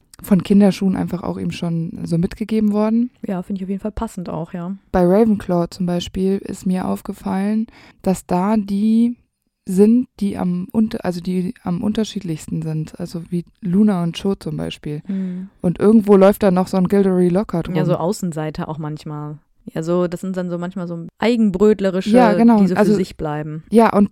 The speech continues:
Speaker 1: die sehr exzentrisch auch sein können. Und
Speaker 2: Ja,
Speaker 1: für
Speaker 2: stimmt.
Speaker 1: s-, genau, und so g-, ganz eigen in ihrem Charakter sind und gar nicht so richtig passen.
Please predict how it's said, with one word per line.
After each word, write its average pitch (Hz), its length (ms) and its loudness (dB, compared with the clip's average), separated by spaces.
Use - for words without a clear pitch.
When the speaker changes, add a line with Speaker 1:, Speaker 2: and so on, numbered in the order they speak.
Speaker 1:
die 208 260 0
sehr 208 260 6
exzentrisch - 1300 -4
auch 156 160 -6
sein 156 360 -4
können. 151 360 -4
Und 185 100 2
Speaker 2:
Ja, 202 100 0
Speaker 1:
für - 60 -4
Speaker 2:
stimmt. 170 120 -2
Speaker 1:
s-, 202 120 0
genau, 196 260 4
und 185 100 -2
so 185 160 2
g-, - 180 -10
ganz 220 300 2
eigen 190 420 4
in 185 140 2
ihrem 180 200 2
Charakter 175 440 -6
sind 160 200 -4
und - 220 -6
gar 180 160 2
nicht 196 180 2
so 196 80 0
richtig - 400 -10
passen. 190 380 -4